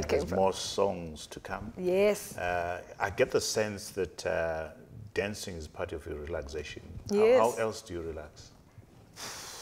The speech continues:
Speaker 2: Relaxing is very difficult for us artists because there's a thin line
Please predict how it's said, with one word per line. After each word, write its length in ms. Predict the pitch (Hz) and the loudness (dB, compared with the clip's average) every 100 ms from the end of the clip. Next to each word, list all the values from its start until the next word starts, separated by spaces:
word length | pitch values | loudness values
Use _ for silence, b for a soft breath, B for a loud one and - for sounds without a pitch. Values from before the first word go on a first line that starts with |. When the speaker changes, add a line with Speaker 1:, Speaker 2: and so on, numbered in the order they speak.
| B B B B B B B - B B B B B - 190 208 | B B B B B B B -18 B B B B B -16 -2 2
Speaker 2:
Relaxing 400 | 202 214 262 339 | 6 8 8 6
is 120 | 262 | 8
very 220 | 214 254 254 | 12 10 10
difficult 460 | 220 226 247 220 | 6 8 8 8
for 100 | - | 6
us 200 | 185 220 - | 6 4 4
artists 400 | 196 - 208 - | 2 2 -2 0
because 220 | 226 262 | -2 4
there's 160 | 247 220 | 4 4
a 60 | |
thin 260 | 226 359 277 | 6 6 8
line 260 | 262 277 | 4 4